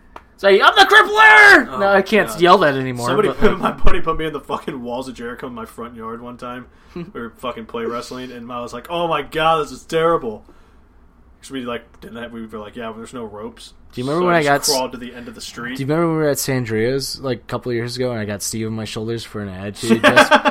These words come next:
Speaker 1: I actually gave him an attitude adjustment in the grass. He's like, "What the fuck, dude? It hurt my back." I'm like, "Yeah."
Speaker 2: Shut up, Steve. You're old.
Speaker 1: <laughs>
Speaker 2: Oh, fuck. I need a, I need a, I need a dub here.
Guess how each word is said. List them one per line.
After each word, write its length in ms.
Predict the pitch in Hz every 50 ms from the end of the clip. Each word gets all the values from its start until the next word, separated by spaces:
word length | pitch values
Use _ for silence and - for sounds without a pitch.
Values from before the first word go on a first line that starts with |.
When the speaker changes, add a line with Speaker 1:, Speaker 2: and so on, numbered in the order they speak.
| - -
Speaker 1:
I 120 | 233 139
actually 260 | 147 147 - 156 143
gave 200 | 120 127 127 123
him 160 | 131 143 139 131
an 60 | 123
attitude 480 | 117 113 113 117 123 123 - 143 135
adjustment 380 | 127 127 135 127 - - 147 131
in 20 | 117
the 80 | 113
grass. 380 | 104 - 104 98 101 120 143 -
He's 120 | 214 208
like, 100 | 240 349 427
"What 100 | 392 359
the 120 | 415 392
fuck, 300 | - 440 427 415 381 -
dude? 200 | - 311 320 330
It 20 | 320
hurt 100 | 330 320
my 100 | 339 294
back." 500 | 202 285 302 330 320 - - - - -
I'm 80 | 339 220
like, 160 | 196 196 180 180
"Yeah." 280 | 220 247 226 156 123
Speaker 2:
Shut 160 | 117 - 262
up, 120 | 220 - 220
Steve. 340 | 254 - - 151 156 156 160
You're 200 | 156 156 185 262
old. 200 | 240 220 - -
Speaker 1:
<laughs> 40 | - - - - - 214 - _ _ - _ _ _ - _ _ _ _ - _ - - - - - - - - - - - - - - _ - _ - - - - - -
Speaker 2:
Oh, 200 | - - - - -
fuck. 180 | - - - - - - -
I 80 | 120
need 140 | 123 127 113
a, 80 | 104 98 - _
I 80 | 113 113
need 160 | 113 117 104
a, 60 | 98 - _ -
I 60 | 113 110
need 140 | 113 107
a 40 | 101
dub 260 | 98 - 101 104 107 110
here. 220 | 107 101 107 104